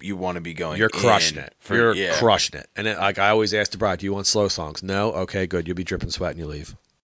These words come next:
Speaker 2: And me
Speaker 1: Perfect.
Speaker 2: and Mike killed it, murdered
Speaker 1: Yeah.
Speaker 2: it. And then me and Denial did a wedding the next week, and it was, we had, like, a couple guys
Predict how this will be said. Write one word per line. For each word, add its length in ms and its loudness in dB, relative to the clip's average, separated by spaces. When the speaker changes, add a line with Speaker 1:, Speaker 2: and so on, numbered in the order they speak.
Speaker 2:
And 220 2
me 80 -2
Speaker 1:
Perfect. 120 2
Speaker 2:
and 60 -4
Mike 280 0
killed 320 -4
it, 140 -18
murdered 560 4
Speaker 1:
Yeah. 80 -4
Speaker 2:
it. 120 -16
And 100 0
then 300 0
me 200 -4
and 80 -4
Denial 280 2
did 80 -2
a 60 -2
wedding 240 0
the 60 -8
next 320 -6
week, 320 -4
and 120 -10
it 60 -6
was, 300 -8
we 100 -6
had, 280 0
like, 120 -4
a 60 -8
couple 340 2
guys 640 2